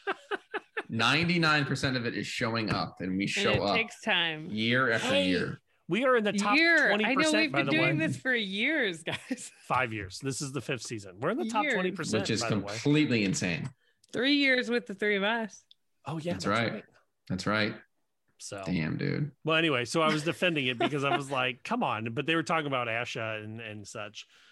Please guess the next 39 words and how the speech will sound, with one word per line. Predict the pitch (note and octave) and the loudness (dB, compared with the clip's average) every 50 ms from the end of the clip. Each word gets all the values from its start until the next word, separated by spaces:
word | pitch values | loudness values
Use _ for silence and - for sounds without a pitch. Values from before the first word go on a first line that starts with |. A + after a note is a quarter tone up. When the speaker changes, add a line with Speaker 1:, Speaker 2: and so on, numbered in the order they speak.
| - _ _ - | -20 _ _ -8
Speaker 3:
uh, | C3+ A#2+ A#2+ A2+ A2 G#2 - - | -4 -2 -2 -2 -2 -4 -6 -6
and | B2+ B2 B2 B2+ | -6 -4 -4 -2
I | B2 A#2 | -2 -2
guess | A#2+ B2+ B2 A2 A2 | -2 -2 -4 -4 -4
their | A#2 B2+ B2 B2 B2+ B2+ A2 - | -2 -2 0 0 -2 -4 -6 -10
conclusion | - C3 A#2+ A2 - - A#2+ A#2+ A#2 G#2 A2+ A2 G#2+ G2+ | -10 -10 -10 -8 -6 -4 -4 -4 -4 -4 -6 -8 -8 -6
was | G#2 A2 G#2+ G#2+ G#2+ G#2 - - | -6 -6 -4 -6 -6 -10 -12 -12
that | A#2+ A2+ G#2+ G#2+ - - | -8 -8 -8 -6 -6 -4
Asha's | A#2 A#2 A2 - - B2 G#2+ A2 | -4 -4 -4 -4 -8 -8 -8 -6
not | A#2 A2+ A2+ | -6 -6 -4
all | A#2 A2+ A2+ | -4 -6 -6
bad, | A2 G#2+ G#2+ A#2 C#3 D3+ D3 - | -6 -6 -4 -4 -4 -6 -8 -8
kinda | - B2 B2 B2 | -8 -6 -6 -6
like | B2 B2+ B2+ A#2 | -8 -10 -10 -10
what | B2+ B2 - | -12 -10 -4
we | - - | -4 -4
do, | - A3 G#3+ C#4 D#4 | -4 -4 -8 -8 -8
where | C4+ A3 F#3 F3+ | -8 -8 -8 -6
Asha's | E3 D#3 E3 F3 F3 - A3+ G#3 | -4 -4 -6 -6 -6 -8 -10 -10
not | A#3 A#3 A#3+ B3 | -10 -12 -10 -10
all | B3 C4 C#4 | -10 -10 -10
bad. | - A#3+ B3 C#4+ F#4+ G#4 _ _ - | -10 -8 -8 -8 -8 -10 _ _ -18
They | - - D#3+ | -16 -16 -16
could | - - G3+ D#3+ C#3 - _ _ | -14 -14 -14 -14 -16 -20 _ _
definitely | - F#3+ A3 - - A3+ G#3+ G3+ | -6 -6 -4 -6 -8 -10 -10 -8
do | F#3+ A3 A3+ | -8 -10 -10
better, | G#3+ - G3 A#3+ E4+ D#4 F#3+ E3+ G3 A3 _ - | -8 -6 -4 -4 -4 -4 -6 -8 -8 -10 _ -14
but | C#3+ D3 - _ _ _ _ _ _ | -12 -12 -12 _ _ _ _ _ _
whatever. | - G#3+ A#3+ B3+ B3+ C4+ B3+ G#3+ G#3 - _ - - - - | -14 -12 -12 -10 -8 -4 -4 -6 -6 -8 _ -20 -20 -20 -12
So | - - G3+ A3+ | -4 0 4 4
anyway, | C4 C#4+ C4+ G3+ D#3+ C#3+ D3+ - - _ - | 6 6 4 4 4 2 2 0 -6 _ -4
this | - G3 G#3+ G#3+ | -4 -4 -2 -2
is | C#4 A#3+ F#3+ | -4 -4 -2
the | G3+ F#3 E3 | -2 0 0
<laughs> | F3 | 0
Asha | - - - - - A#3 A3 | -2 -2 -4 0 2 2 2
Spotlight | - - - - - B3+ A3 A#3 F3+ E3 G#3+ A3+ - C#4+ - | 2 -2 -8 -8 -4 0 0 0 0 0 0 0 0 -2 -2
segment | G3+ - - A#3 G#3 C3 G3 G#3+ A3 - A#3+ C4 - | -4 -4 0 0 0 0 -2 -2 -4 -4 -4 -4 -4
where | A3+ G#3 A3 G#3+ G#3+ G#3+ | -2 -2 0 0 -2 -4